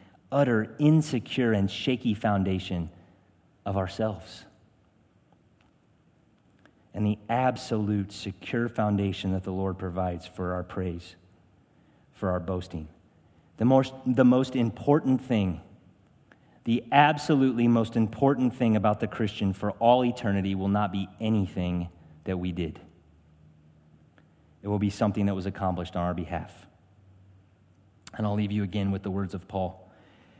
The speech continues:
"For consider your calling, brethren, that there were not many wise according to the flesh, not many mighty, not many noble.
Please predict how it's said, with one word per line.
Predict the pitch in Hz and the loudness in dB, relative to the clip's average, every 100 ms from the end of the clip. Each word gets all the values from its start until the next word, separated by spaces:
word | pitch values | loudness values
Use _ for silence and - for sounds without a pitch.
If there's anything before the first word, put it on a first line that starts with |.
| _ _ | _ _
"For | - 113 | -4 0
consider | 117 104 120 | 0 2 2
your | 117 110 | 2 2
calling, | - 110 107 | 4 4 4
brethren, | 101 101 98 98 92 - - - _ _ _ _ _ _ _ _ _ _ _ _ _ _ _ _ | 2 2 2 0 -2 -8 -20 -20 _ _ _ _ _ _ _ _ _ _ _ _ _ _ _ _
that | - | -4
there | 107 113 | 0 2
were | 110 | 4
not | 110 117 | 4 4
many | 120 117 | 4 2
wise | 113 110 110 107 104 | 4 4 4 2 -2
according | - 107 107 | -4 0 2
to | 110 | 2
the | |
flesh, | 110 101 95 92 - - - _ _ _ _ _ _ _ _ - | -2 -4 -4 -4 -10 -16 -20 _ _ _ _ _ _ _ _ -2
not | 120 117 | 0 2
many | 107 104 | 4 4
mighty, | 90 92 92 87 - - _ _ _ _ _ _ - | 2 0 -2 -6 -12 -20 _ _ _ _ _ _ -2
not | 113 110 | 0 2
many | 107 101 | 2 2
noble. | 95 87 85 | 2 -2 -6